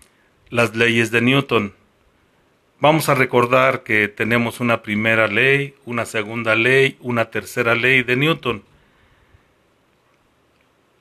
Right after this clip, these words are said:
a donde vamos a sumar una ley de la gravitación universal,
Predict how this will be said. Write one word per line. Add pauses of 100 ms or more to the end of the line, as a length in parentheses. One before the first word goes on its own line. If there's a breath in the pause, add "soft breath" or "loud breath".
(100)
a
donde
vamos
a
sumar (600)
una
ley
de
la
gravitación (360)
universal,